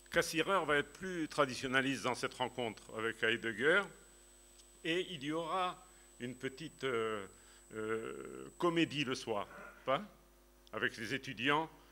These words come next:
qui étaient là, invités avec une petite bourse, et, euh, Lévinas va jouer le rôle, va interpréter le rôle, lui, de Cassirer.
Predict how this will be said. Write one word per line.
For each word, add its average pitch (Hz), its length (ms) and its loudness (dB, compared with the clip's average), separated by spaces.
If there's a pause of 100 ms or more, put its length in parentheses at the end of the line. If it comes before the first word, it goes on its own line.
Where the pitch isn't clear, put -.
(180)
qui 123 140 2
étaient 120 180 6
là, 123 220 10
invités 123 460 4
avec 107 200 2
une - 80 -6
petite 117 320 -8
bourse, 180 460 0 (460)
et, 165 320 2
euh, 123 560 8
Lévinas 147 580 4
va 135 280 8
jouer 151 340 0
le 139 100 0
rôle, 185 260 2 (120)
va 135 240 -2
interpréter 156 840 -4 (580)
le 123 140 0
rôle, 156 360 6
lui, 139 500 -6 (800)
de 120 920 6 (420)
Cassirer. 147 540 4